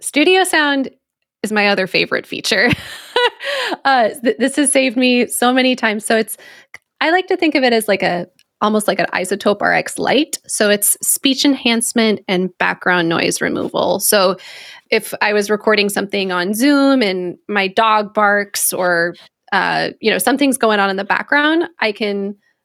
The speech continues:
literally just switch it on and then I dial up the intensity. So if I want a little bit of the room reverb, I can k-, maybe keep it around eighty percent. You're gonna turn on Studio Sound, dial up the intensity to wherever it, it,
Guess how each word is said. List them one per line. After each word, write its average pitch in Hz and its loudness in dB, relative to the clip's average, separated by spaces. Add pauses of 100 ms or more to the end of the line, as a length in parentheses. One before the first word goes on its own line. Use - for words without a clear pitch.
literally 247 2
just 220 -2
switch 226 0
it 254 2
on 226 -2 (420)
and 226 0
then 208 0
I - 0
dial 285 2
up 339 0
the 277 2
intensity. 247 0
So 214 0
if 214 -2
I 208 2
want 208 0
a 202 0
little 226 2
bit 247 2
of 240 0
the 247 2
room 233 0 (100)
reverb, 226 2
I 202 0
can 185 -4 (540)
k-, - -18
maybe 196 2
keep 190 -10
it 190 -2
around 180 0
eighty 208 2
percent. 202 0 (340)
You're 254 2
gonna 240 2
turn 311 2
on 311 4
Studio 277 2
Sound, 226 0
dial 240 2
up 247 0
the 240 2
intensity 233 0
to 214 -2
wherever 202 2
it, 180 2
it, - 0